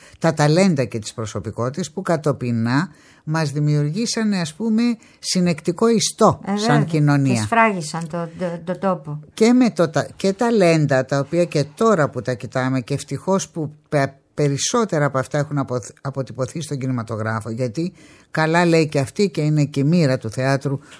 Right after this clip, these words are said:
Speaker 1: ότι είναι θνησιγενής θέατρο, όπως
Speaker 2: Και εθνική
Speaker 1: εθι-,
Speaker 2: και αχάριστη.
Speaker 1: θυ-,
Speaker 2: Έτσι.
Speaker 1: αχάριστη, γιατί πράγματι ζει ο, ο,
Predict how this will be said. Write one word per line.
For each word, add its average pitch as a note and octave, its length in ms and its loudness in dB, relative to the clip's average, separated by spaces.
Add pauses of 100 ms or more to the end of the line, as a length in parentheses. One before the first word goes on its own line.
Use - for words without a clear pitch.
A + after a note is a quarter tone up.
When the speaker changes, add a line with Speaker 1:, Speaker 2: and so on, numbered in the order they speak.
Speaker 1:
ότι D3 240 -2
είναι D#3+ 140 0
θνησιγενής D3+ 880 2
θέατρο, A2 640 -4 (140)
όπως A#2+ 340 -10
Speaker 2:
Και A#2 80 -4
εθνική D#3 340 4
Speaker 1:
εθι-, C#3 100 2
Speaker 2:
και F3+ 80 0
αχάριστη. E3+ 640 2
Speaker 1:
θυ-, D3 260 -2 (280)
Speaker 2:
Έτσι. F3+ 360 -2
Speaker 1:
αχάριστη, F#3 580 2 (300)
γιατί F3 280 0
πράγματι B3+ 840 2
ζει D#3 540 0
ο, B2+ 100 -2
ο, G2+ 640 -4